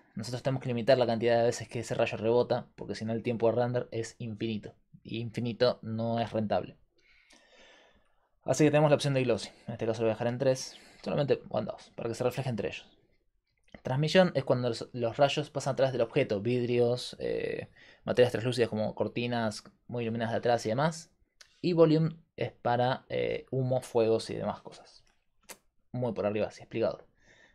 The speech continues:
Transparencia también afecta cuando un objeto es transparente o refra-, o refre-, o refleja.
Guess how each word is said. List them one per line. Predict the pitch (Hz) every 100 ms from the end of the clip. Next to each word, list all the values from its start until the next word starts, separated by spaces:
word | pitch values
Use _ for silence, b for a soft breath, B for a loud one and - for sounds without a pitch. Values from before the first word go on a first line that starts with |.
| _
Transparencia | 123 - 127 131 131
también | 113 117
afecta | 110 117 120
cuando | 107 110
un | 110
objeto | 120 -
es | - -
transparente | - - 156 160 160 131
o | 101
refra-, | 101 117 107 -
o | 113 107
refre-, | 98 - _ _ _ _ - - - - - 147 143 - -
o | -
refleja. | - - 175 160 160 185